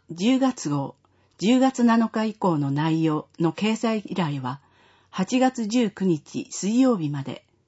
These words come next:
詳しくはホームページをご覧ください。二次元コードがあります。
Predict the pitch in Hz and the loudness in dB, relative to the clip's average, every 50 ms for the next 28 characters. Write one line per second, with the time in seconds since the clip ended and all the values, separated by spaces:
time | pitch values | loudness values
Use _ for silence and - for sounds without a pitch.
0 | _ _ _ _ _ - - 214 247 262 240 - - - 170 165 156 139 - - | _ _ _ _ _ -4 2 4 4 4 2 0 -6 -4 -2 -2 -2 -2 -4 -6
1 | - - 220 254 269 269 254 - 262 262 247 196 - 156 147 143 - 147 151 156 | -2 2 4 6 6 4 4 2 0 0 0 0 -2 -4 -4 -4 -4 -4 -4 -4
2 | 160 151 - 143 147 147 143 143 143 143 - _ _ _ _ _ _ _ _ _ | -4 -4 -4 -4 -4 -4 -4 -6 -6 -8 -8 _ _ _ _ _ _ _ _ _
3 | _ _ _ _ _ - 175 180 196 240 240 262 254 240 - - 254 233 196 165 | _ _ _ _ _ -2 0 2 2 2 2 2 2 2 2 0 0 2 0 -2
4 | 147 147 139 135 139 143 143 143 143 - - - - _ | -4 -4 -8 -8 -6 -8 -8 -8 -10 -12 -18 -20 -20 _